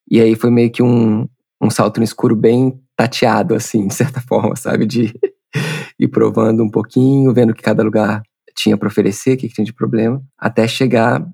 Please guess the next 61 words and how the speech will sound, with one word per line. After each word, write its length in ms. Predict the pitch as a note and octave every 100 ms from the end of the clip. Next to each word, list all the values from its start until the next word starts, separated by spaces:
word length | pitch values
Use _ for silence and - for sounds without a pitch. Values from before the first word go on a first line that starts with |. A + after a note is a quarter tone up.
| -
é, 200 | G#2+ G#2+
na 120 | G#2
Espanha, 460 | G#2+ - A#2+ A2+
que 140 | A#2+ B2
foi 180 | A#2+ A2+
onde 120 | A2+
a 20 |
gente 240 | A2+ B2
falou 120 | - C3
assim, 180 | A#2
"Cara, 260 | A2+ G#2 G2+
aqui 160 | G#2 -
tá 100 | A2
le-, 220 | A2 -
aqui 220 | G#2+ A#2
acho 120 | A2
que 100 | -
rola 340 | A#2+ A2 A2 G#2+
um, 280 | G#2+ G#2 G#2+ _ -
a 60 |
gente 160 | G#2 A2
se 80 | A2
sente 260 | A2+ G#2+
bem 280 | A#2+ A2 B2
aqui, 320 | A#2+ - B2+
a 60 | C3+
língua 260 | A#2 A2 A#2
não 80 |
é 20 | G#2
tão 140 | A2
complicada", 760 | A2+ A2+ G#2+ G#2+ G2+ A#2 B2+ - _
que 100 | - G#2 G#2 G#2+ -
a 60 |
gente 180 | G2+ G#2
tinha 240 | - G2+ - _ -
vontade 420 | A2+ G#2 G2+ G#2
de 40 |
morar 280 | G#2+ G#2 G#2+
ou 80 | A2+
na 100 | A#2
Holanda 340 | A2 A2 A2
ou 40 | A2
na 80 |
Alemanha, 520 | G#2+ G#2 G#2 G#2+ B2+ C#3 -
que 60 |
são 140 | - G2+
países 240 | G#2 G2+
que 80 | -
a 40 |
gente 100 | G2+
admira 320 | A2 G#2+ G#2+ G#2
muito 280 | G#2+ A2
e 40 | G#2+
muitas 300 | A2+ A#2 A#2
coisas, 360 | - A2 B2+
mas 220 | A2+ A2+ G#2+
a 60 |
língua 300 | G#2 A2+ A2+
e 20 |
o 40 | A2+
frio 420 | - - A2 A2+